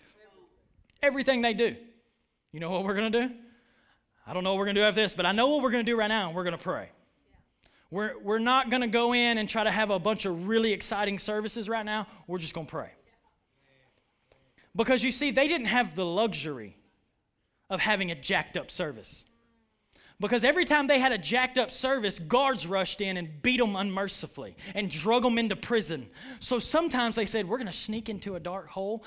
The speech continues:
and we're gonna have communion and we're gonna pray." And when they did, the face of the earth began to turn upside down. Every city began to be impacted. They began to have such an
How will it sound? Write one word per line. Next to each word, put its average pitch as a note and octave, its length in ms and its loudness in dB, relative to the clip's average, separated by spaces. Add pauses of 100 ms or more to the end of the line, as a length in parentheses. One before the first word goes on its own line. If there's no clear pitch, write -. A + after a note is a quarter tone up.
(140)
and F3+ 100 -8
we're D#3+ 80 -10
gonna D#3 140 -8
have D#3+ 200 -10
communion F#3+ 540 -8 (140)
and C#3 140 -14
we're G#2+ 40 -20
gonna - 160 -16
pray." - 460 -20 (720)
And E3+ 120 -10
when D#3+ 80 -10
they D#3 120 -8
did, D3 380 -6
the A#2+ 60 -14
face - 480 -8
of C#3+ 100 -10
the B2+ 140 -10
earth B2+ 240 -12
began A#2 200 -12
to G#2+ 60 -12
turn A#2 260 -14
upside G#2 400 -16
down. F#2 260 -20 (280)
Every F3+ 400 -4
city E3 440 -6
began C3+ 280 -10
to A#2 80 -10
be A#2+ 220 -10
impacted. A2+ 600 -14 (800)
They F#3 60 -8
began F3 240 -8
to D#3 60 -8
have - 160 -6
such - 500 -8
an E3 160 -10